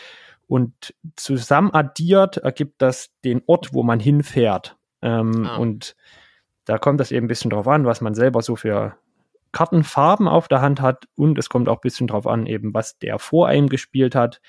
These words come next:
Speaker 1: Und je nachdem muss man sich halt ausrichten, an, äh, zu welcher Insel kann ich überhaupt fahren mit meinem Schiff. Ähm,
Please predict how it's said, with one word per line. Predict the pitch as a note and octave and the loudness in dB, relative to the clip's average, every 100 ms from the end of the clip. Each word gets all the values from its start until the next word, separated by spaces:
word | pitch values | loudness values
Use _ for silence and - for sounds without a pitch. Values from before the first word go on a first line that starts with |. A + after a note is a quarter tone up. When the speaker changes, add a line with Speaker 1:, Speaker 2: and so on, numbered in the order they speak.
| - - - _ _ _ _ | -20 -20 -20 _ _ _ _
Speaker 1:
Und | - | -4
je | B2 C3+ | 2 4
nachdem | C3 A2+ C3+ | 4 4 4
muss | C3+ B2+ | 4 2
man | A2+ | -2
sich | A2+ A2+ | -4 -6
halt | G#2 | -4
ausrichten, | B2+ D3 D3 C#3 - C3 | 2 2 2 -2 0 -2
an, | B2 A#2 A2+ - _ _ - | -2 -2 -4 -6 _ _ -14
äh, | - | -12
zu | - C3 | -6 0
welcher | C3 C#3 C3 | 2 2 2
Insel | D#3 F3 C3+ | 4 4 2
kann | - B2 | 0 -2
ich | A#2 | -2
überhaupt | - A2+ A2+ - | -6 -8 -8 -8
fahren | - C#3 F3 | -2 2 4
mit | E3+ D#3+ | 2 0
meinem | C#3 C3+ C3+ | 2 2 2
Schiff. | - D3 - - _ _ _ _ | 2 -2 -2 -18 _ _ _ _
Ähm, | B2+ A#2+ A#2 A2 G#2 | -2 0 0 -2 -4